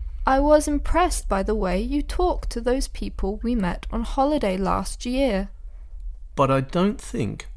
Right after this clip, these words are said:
Speaker 2: I speak German well enough for doing business, and my French is terrible.
Speaker 1: Well,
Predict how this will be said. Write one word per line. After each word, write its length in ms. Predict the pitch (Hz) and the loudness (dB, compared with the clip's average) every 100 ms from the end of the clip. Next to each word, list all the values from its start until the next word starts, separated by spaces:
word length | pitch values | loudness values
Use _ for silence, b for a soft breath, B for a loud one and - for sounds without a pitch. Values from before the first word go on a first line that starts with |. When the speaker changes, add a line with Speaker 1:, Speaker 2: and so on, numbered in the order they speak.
| - | -4
Speaker 2:
I 140 | 117 | -2
speak 400 | 107 - 127 113 | -2 -4 -6 -6
German 460 | - 131 131 123 113 | -2 0 2 0 0
well 160 | 127 160 | 0 2
enough 400 | 175 98 98 - - - | 2 2 -2 -8 -18 -8
for 140 | 120 | -8
doing 400 | 101 107 101 98 | -4 -2 -2 -2
business, 540 | - 113 110 82 - - - - - - | -2 -2 -2 -4 -8 -16 -20 -20 -18 -6
and 140 | 139 131 | -2 0
my 120 | 117 | 0
French 580 | - - 175 110 - - - | -4 -4 -2 -2 -6 -14 -10
is 200 | - 95 - | -6 -6 -6
terrible. 600 | - 120 98 90 - - - - - - - - - - | -4 0 0 -2 -8 -14 -18 -20 -18 -20 -20 -20 -18 -10
Speaker 1:
Well, 460 | 220 202 180 175 | -2 0 0 -2